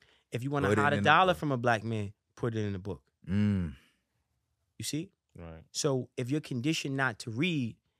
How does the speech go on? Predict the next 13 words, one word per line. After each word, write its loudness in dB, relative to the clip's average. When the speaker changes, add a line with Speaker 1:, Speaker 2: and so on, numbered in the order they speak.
Speaker 1:
and 0
you're, 2
you're, 0
you're, -4
you're, -4
you're, -2
you're -4
curated 2
to, -2
to -8
scroll 2
and -2
not 0